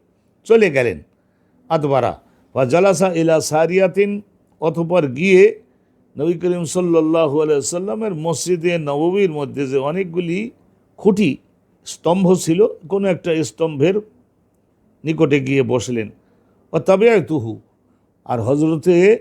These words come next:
এই যে সাহাবী উনি বলছেন যে আমি কি করলাম, আমি আহনাব বিন কায়েস বলছেন যে এত সিরিয়াস কথা ইনি বর্ণনা করলেন কুরাইশ সম্প্রদায়ের আট দশজন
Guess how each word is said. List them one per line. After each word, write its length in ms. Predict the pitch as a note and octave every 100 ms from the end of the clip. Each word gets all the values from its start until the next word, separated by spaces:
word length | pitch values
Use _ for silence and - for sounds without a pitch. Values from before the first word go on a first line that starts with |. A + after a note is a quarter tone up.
| - _ _
এই 100 | D3+
যে 140 | D3 D3
সাহাবী 540 | - C3 D3+ D#3+ D3 A#2+ - _ _ _ _ _ -
উনি 160 | C#3+ E3
বলছেন 400 | C#3+ D3+ C#3 F3 D#3+
যে 120 | D#3+
আমি 280 | C3+ C3+ E3+ G3 E3
কি 80 | C3+
করলাম, 380 | D3+ D#3+ F#3+ F#3+ D3+
আমি 200 | C#3+ C#3+ C#3+ D3 _ _ _ _ _ _
আহনাব 320 | A#2+ C#3+ F3+ F3
বিন 160 | F#3 D#3+
কায়েস 300 | E3 E3 C#3+
বলছেন 380 | D#3 D#3+ D3+ C#3 B2
যে 80 | D#3 -
এত 240 | F3+ F#3 A3 A#3+ G#3 -
সিরিয়াস 420 | D#3 E3+ E3+ D3+ -
কথা 340 | D3 C#3+ D3+ D#3 D3 - _ -
ইনি 260 | D#3 D#3 D#3
বর্ণনা 500 | B2+ C#3 C3+ D3 D#3
করলেন 440 | - E3 D3+ C#3+ C#3+
কুরাইশ 340 | C3+ C3+ C#3+ C#3+
সম্প্রদায়ের 720 | D3 C#3 C#3 C3 C#3 C#3+ C3+ - _ _ _ _ _ -
আট 140 | B2+ A2+
দশজন 340 | C#3 B2 C#3